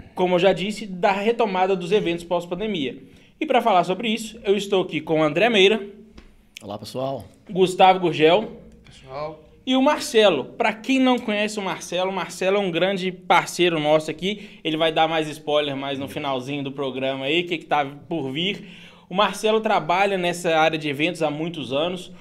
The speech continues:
Speaker 1: Hoje ele é hold da banda Lagoon, fora outras, outras eventos que ele participa. E ele tá voltando agora <laughs> com essa volta dos eventos e vai falar um pouquinho mais sobre isso.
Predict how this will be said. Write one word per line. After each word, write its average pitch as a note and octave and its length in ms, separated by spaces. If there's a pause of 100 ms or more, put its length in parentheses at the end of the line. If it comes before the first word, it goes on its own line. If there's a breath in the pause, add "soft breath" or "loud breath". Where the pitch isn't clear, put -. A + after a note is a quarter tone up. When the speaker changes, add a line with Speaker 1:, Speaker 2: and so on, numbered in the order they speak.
(280 loud breath)
Speaker 1:
Hoje F3 380
ele F3 200
é D#3 60
hold E3+ 360
da D3 140
banda D3 300
Lagoon, C#3 420
fora E3+ 420
outras, D#3+ 960
outras C3 800
eventos D#3+ 520
que - 80
ele C#3+ 160
participa. F#3 640 (420 loud breath)
E G3+ 140
ele G#3+ 160
tá A3 140
voltando G#3+ 460
agora G3+ 360
<laughs> - 20
com G#3+ 160
essa G#3 220
volta F#3+ 280
dos F#3 120
eventos F#3+ 400
e A3 60
vai A3 120
falar G#3+ 240
um A3 100
pouquinho A3+ 480
mais A3+ 240
sobre A#3 280
isso. - 280